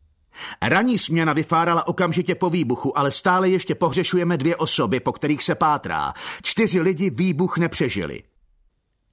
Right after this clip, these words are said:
V kanceláři učňovského úseku bylo rušno. „Jak je to možné? Přece v té oblasti, kde došlo k výbuchu, nebylo žádné učňovské pracoviště,“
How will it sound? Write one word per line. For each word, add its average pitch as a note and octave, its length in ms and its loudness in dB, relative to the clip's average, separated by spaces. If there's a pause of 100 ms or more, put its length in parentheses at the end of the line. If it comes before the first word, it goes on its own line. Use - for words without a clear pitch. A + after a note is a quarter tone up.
(220)
V - 120 -20
kanceláři C#3 680 0
učňovského C#3 720 0
úseku C#3+ 680 -4
bylo A2 340 0
rušno. D2 480 -6 (720)
„Jak D#3 200 0
je A3+ 80 2
to B3 160 2
možné? F#2+ 540 -2 (140)
Přece F#3 280 0
v - 40 -8
té F#3+ 140 4
oblasti, F3 520 0
kde D#3 160 0
došlo E3+ 300 0
k - 100 -6
výbuchu, C#3 480 2
nebylo E3+ 340 2
žádné D#3 480 2
učňovské E3+ 560 0
pracoviště,“ G#3 840 0